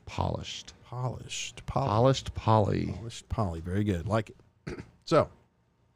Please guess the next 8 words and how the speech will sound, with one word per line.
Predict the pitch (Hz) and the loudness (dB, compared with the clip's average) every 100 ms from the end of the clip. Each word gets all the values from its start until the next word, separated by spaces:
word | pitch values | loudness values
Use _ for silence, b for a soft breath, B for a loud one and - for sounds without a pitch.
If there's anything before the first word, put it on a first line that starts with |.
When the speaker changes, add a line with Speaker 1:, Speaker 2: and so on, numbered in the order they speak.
| _ _ B B B B B B B - | _ _ B B B B B B B 2
Speaker 2:
uh, | 135 135 | 4 6
there | 143 185 | 6 8
are | 151 | 8
rumors | 117 113 113 113 139 165 - - - | 6 6 6 4 4 0 -8 -14 -2
that, | 110 98 98 113 | 2 2 2 2
uh, | 107 104 107 113 117 98 - - - _ _ - | 4 4 2 0 -4 -8 -12 -14 -18 _ _ -2
maybe | 120 110 104 104 | 4 6 6 4
some | - - 107 107 147 | 0 2 2 0 -6